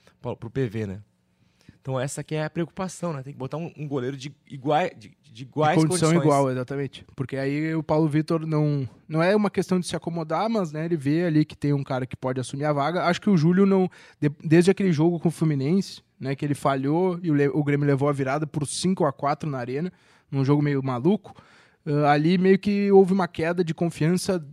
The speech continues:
Speaker 2: do clube nele, né?
Speaker 1: Goleiro sem confiança. Quando o goleiro não tem confiança, quando o goleiro não tem sorte, pai, aí é complicado.
Speaker 2: Tanto que não, quando o Marcelo, por exemplo, tava no Grêmio e não jogava, era, tu já sabia que era o Paulo Vitor que ia jogar.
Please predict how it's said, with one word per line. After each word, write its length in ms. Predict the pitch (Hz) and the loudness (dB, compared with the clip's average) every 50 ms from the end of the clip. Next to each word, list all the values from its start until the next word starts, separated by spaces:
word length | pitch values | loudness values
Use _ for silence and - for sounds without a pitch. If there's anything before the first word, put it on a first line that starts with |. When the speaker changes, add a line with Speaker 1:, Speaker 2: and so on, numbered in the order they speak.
| - _ | -20 _
Speaker 2:
do 340 | - 139 135 139 165 202 202 | -18 -10 0 6 6 6 6
clube 600 | - - - 170 190 214 208 185 226 226 208 202 | 6 0 0 2 4 4 4 0 -2 -4 -4 -4
nele, 400 | 185 170 165 165 156 139 123 117 - _ _ - | -4 -2 -2 -2 -2 -4 -6 -10 -12 _ _ -10
né? 200 | 151 131 143 147 | -8 -6 -4 -4
Speaker 1:
Goleiro 400 | 143 117 107 98 98 107 120 127 | -4 -4 -6 -4 -4 -6 -8 -8
sem 300 | - - - 123 131 135 | -10 -12 -10 -10 -10 -10
confiança. 720 | - 143 135 127 - - 120 110 117 117 - - - _ | -8 -10 -12 -10 -10 -12 -12 -10 -10 -12 -16 -18 -20 _
Quando 180 | _ 190 208 196 | _ 0 0 2
o 40 | 180 | 2
goleiro 300 | 160 151 147 160 151 147 | 2 2 4 2 2 2
não 260 | 147 147 160 185 190 | 2 0 0 0 0
tem 180 | 180 - 151 135 | -4 -6 -14 -12
confiança, 640 | 147 156 147 - - 123 117 113 110 - - - _ _ - - - - - _ | -12 -14 -14 -12 -12 -12 -12 -12 -14 -16 -20 -20 _ _ -20 -20 -20 -20 -12 _
quando 180 | 156 165 165 | -6 -4 -2
o 20 | 175 | 0
goleiro 380 | 160 160 143 135 131 127 120 | 0 0 0 0 0 -2 -2
não 160 | 135 135 131 | -6 -8 -10
tem 160 | 127 - 131 123 | -10 -10 -12 -12
sorte, 640 | - - 120 117 123 127 - - - - - - _ - | -10 -8 -8 -8 -8 -8 -10 -12 -16 -16 -18 -20 _ -2
pai, 340 | - 139 131 131 135 135 - _ _ _ - - - | 2 4 4 4 4 0 -4 _ _ _ -20 -20 -12
aí 160 | - 120 123 | -8 -6 -6
é 80 | 113 107 | -6 -6
complicado. 400 | - 120 104 104 - - - - - - | -8 -12 -14 -14 -16 -18 -20 -20 -20 -2
Speaker 2:
Tanto 300 | - 151 156 170 - 185 | 0 0 0 2 -2 -6
que 240 | - 220 220 220 214 - | -6 -4 -4 -4 -4 -4
não, 400 | - 185 180 180 170 - - - - _ | -2 -2 -2 -2 -2 -6 -12 -16 -18 _
quando 320 | - 160 170 196 196 202 | -2 0 0 2 2 2
o 40 | 190 | 2
Marcelo, 540 | 180 170 160 147 - - - 135 143 143 135 | 0 0 -2 -4 -6 -8 -6 -4 -4 -4 -4
por 160 | 127 - 131 | -6 -6 -6
exemplo, 280 | 127 123 131 131 - - | -6 -6 -6 -8 -8 -6
tava 200 | - 131 139 143 | -4 -4 -2 -2
no 120 | 139 131 | -4 -2
Grêmio 200 | 127 131 127 131 | -2 -4 -4 -4
e 40 | 131 | -4
não 160 | 131 139 151 | -4 -2 0
jogava, 560 | 135 143 131 120 117 123 156 170 165 151 113 - | 0 0 0 0 0 0 0 0 0 -4 -6 -6
era, 300 | - 135 139 156 160 - - | -6 -6 -4 -4 -6 -8 -6
tu 100 | - 170 | -6 -4
já 140 | 147 156 156 | -4 -4 -4
sabia 280 | - 196 170 147 156 170 | -4 -6 -6 -4 -6 -4
que 80 | - | -2
era 60 | 190 175 | -4 -4
o 40 | |
Paulo 220 | - - 160 185 180 | -2 -2 0 0 0
Vitor 300 | 151 147 160 160 175 151 | 0 -2 -4 -4 -6 -10
que 140 | - - 160 | -6 -4 -4
ia 100 | 160 151 | -2 -2
jogar. 320 | 160 170 160 143 127 | -2 -2 -2 -4 -6